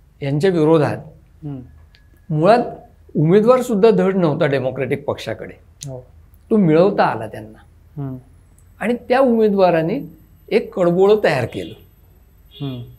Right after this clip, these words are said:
Speaker 1: की ज्याच्यातून सगळा असंतोष एकत्र करण्याची ताकद ही
Speaker 2: हम्म.
Speaker 1: अचानक तिथे निर्माण झाली.
Speaker 2: हम्म.
Speaker 1: त्यांनी क्रांती होणार नाही अमेरिकेतही.
Speaker 2: हो.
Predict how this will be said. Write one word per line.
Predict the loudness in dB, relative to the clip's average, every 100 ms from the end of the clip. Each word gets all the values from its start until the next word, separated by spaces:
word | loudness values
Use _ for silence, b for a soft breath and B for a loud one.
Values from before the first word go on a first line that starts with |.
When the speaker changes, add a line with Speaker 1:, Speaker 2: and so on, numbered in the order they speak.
| _ _ _ _
Speaker 1:
की | 0
ज्याच्यातून | 2 2 4 2 2 -2 -4 -14 -20 _ -20 -20 -20 -20 -20 -20 -6
सगळा | -2 -2 2 2 4
असंतोष | 0 0 0 4 2 0
एकत्र | -2 -4 2 0 4 2
करण्याची | 2 0 0 -4 -6
ताकद | -8 -6 -6 -2 -2 -2 -4 -10 -20 _ _ _ _ _ _
ही | -4
Speaker 2:
हम्म. | -2
Speaker 1:
अचानक | -2 2 2 2 0
तिथे | -2 -2
निर्माण | -2 -2 -4 -8 -10
झाली. | -16 -20 -20 _ _ _ -14
Speaker 2:
हम्म. | -12 -12 -16 _ _ _ _ _ _ _ _ _ _
Speaker 1:
त्यांनी | -6 -4
क्रांती | 0 0 0 2
होणार | 4 4 2
नाही | 0
अमेरिकेतही. | 0 0 0 0 -2 -4 -6 -14 _ _
Speaker 2:
हो. | -14 -12